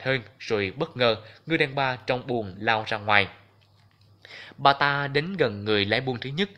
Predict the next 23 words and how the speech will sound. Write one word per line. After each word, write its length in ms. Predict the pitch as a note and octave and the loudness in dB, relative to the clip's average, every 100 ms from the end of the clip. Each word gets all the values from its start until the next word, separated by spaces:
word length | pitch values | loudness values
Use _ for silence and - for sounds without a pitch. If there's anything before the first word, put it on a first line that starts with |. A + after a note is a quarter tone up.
| - - | -20 -8
nhấc 260 | D#3+ F#3 C3 | -6 -4 0
bổng 240 | G2 G2 | 0 2
anh 100 | A#2+ | -2
ta 120 | A#2 A2+ | 0 2
lên 200 | B2 A#2+ - - | 2 0 -8 -6
như 160 | B2 B2 | -2 -2
nhấc 280 | B2+ F3+ B2 | -2 -8 -4
một 300 | A#2 - A#2 | -2 -2 -6
miếng 380 | A#2 D3+ F3+ | -6 -6 -6
ván 160 | B2 A2+ E3+ E3 | -2 -4 -4 0
gỗ 200 | G2+ G2+ | 0 2
vụn, 240 | A#2 G2 - - - - | 2 0 -6 -18 -20 -4
ghé 240 | A#2+ A#2+ E3+ | 0 2 2
miệng 260 | D3+ F#2+ F#2 | 0 -2 2
vào 180 | G2 F2+ | 2 2
mũi 240 | F#2+ F#2+ | -2 -4
người 180 | C#3 G#2 | 0 0
đàn 120 | F#2 - | 0 0
ông 240 | G#2+ G#2 | -2 -4
hít 180 | D#3+ - | -10 -4
một 200 | A2 - | -4 -2
hơi 140 | G#2+ | 0
dài. 280 | G2+ G2+ | 4 6